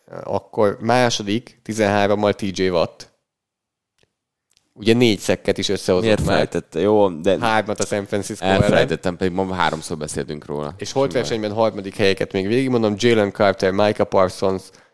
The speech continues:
Speaker 1: Carl Granderson a Saintsből, Max Crosby és Cameron Jordan szintén a Saintsből.
Speaker 2: Na, Cameron
Speaker 1: De
Speaker 2: Jordan
Speaker 1: egyébként,
Speaker 2: újjászületett.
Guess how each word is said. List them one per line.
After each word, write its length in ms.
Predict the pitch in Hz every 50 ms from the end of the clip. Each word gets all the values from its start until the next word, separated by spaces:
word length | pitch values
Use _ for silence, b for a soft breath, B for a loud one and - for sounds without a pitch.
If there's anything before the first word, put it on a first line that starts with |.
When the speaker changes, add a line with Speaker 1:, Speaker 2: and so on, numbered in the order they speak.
| b b b _
Speaker 1:
Carl 260 | - 127 110 104 101
Granderson 540 | 95 98 101 101 101 98 95 90 - - 90
a 60 | 87
Saintsből, 540 | - - - 113 113 113 107 110 113 107 101
Max 280 | 104 110 113 - - -
Crosby 480 | - 110 101 98 95 98 101 98 98 -
és 120 | - 104 -
Cameron 340 | - 117 101 95 92 92 92
Jordan 300 | 92 98 95 92 95 95
szintén 320 | 92 - 104 95 90 95 92
a 60 | 87
Saintsből. 760 | - - 95 95 98 101 110 131 139 147 156 147 - _ _
Speaker 2:
Na, 300 | - 80 73 - - _ -
Cameron 220 | - 85 80 76
Speaker 1:
De 80 | - 117
Speaker 2:
Jordan 160 | - 170 151
Speaker 1:
egyébként, 260 | 76 80 80 85 - -
Speaker 2:
újjászületett. 840 | 85 73 69 73 - - 85 76 73 - - 73 69 - _ -